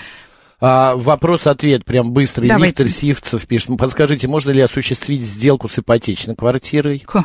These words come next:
Speaker 2: конечно. А
Speaker 1: Без
Speaker 2: почему, а
Speaker 1: проблем.
Speaker 2: почему нет?
Speaker 1: Фри-фри спрашивает: «Моя двухкомнатная квартира попала под реновацию. Возможно ее поменять на две однушки?»
Speaker 2: Сейчас? Без,
Speaker 1: Ну,
Speaker 2: не,
Speaker 1: насколько
Speaker 2: не
Speaker 1: я понимаю,
Speaker 2: дожидаясь
Speaker 1: сейчас.
Speaker 2: реновации?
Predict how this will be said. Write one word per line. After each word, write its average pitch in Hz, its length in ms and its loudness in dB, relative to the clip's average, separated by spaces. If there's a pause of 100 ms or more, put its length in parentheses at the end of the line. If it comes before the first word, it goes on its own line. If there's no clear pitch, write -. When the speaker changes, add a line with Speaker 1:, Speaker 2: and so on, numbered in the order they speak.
Speaker 2:
конечно. 180 500 0
А - 40 -6
Speaker 1:
Без 202 100 -10
Speaker 2:
почему, 214 240 0
а 214 40 2
Speaker 1:
проблем. 190 200 2
Speaker 2:
почему 220 400 0
нет? 180 220 -2
Speaker 1:
Фри-фри 151 480 2
спрашивает: 120 420 -2
«Моя 151 260 4
двухкомнатная 139 560 -2
квартира 139 440 2
попала 139 400 2
под 131 220 -2
реновацию. 131 640 0
Возможно 156 420 -2
ее 135 180 2
поменять 120 460 0
на 117 160 0
две 113 440 0
однушки?» 117 760 -2 (320)
Speaker 2:
Сейчас? - 560 -4 (140)
Без, 185 360 0
Speaker 1:
Ну, 226 120 0
Speaker 2:
не, 254 80 2
Speaker 1:
насколько 233 220 8
Speaker 2:
не 254 80 6
Speaker 1:
я 247 80 6
понимаю, 262 180 4
Speaker 2:
дожидаясь 240 320 2
Speaker 1:
сейчас. 226 120 2
Speaker 2:
реновации? 226 840 0